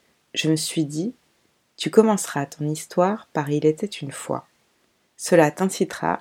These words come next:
à t'évader. » Voici donc l'histoire telle que je l'ai écrite pendant l'atelier. Il était une fois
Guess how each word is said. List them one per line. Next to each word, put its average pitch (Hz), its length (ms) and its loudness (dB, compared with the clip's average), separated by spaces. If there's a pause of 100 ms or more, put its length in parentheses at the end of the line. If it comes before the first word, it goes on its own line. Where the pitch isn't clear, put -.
à 151 100 -4
t'évader. » 147 480 0 (1160)
Voici 165 360 4
donc 151 280 0
l'histoire 165 680 -2
telle 170 240 2
que 151 120 0
je 143 120 -4
l'ai 135 120 2
écrite - 600 -6
pendant 156 300 0
l'atelier. 127 500 -6 (2500)
Il 156 160 6
était 156 200 6
une 170 260 0
fois 143 420 -4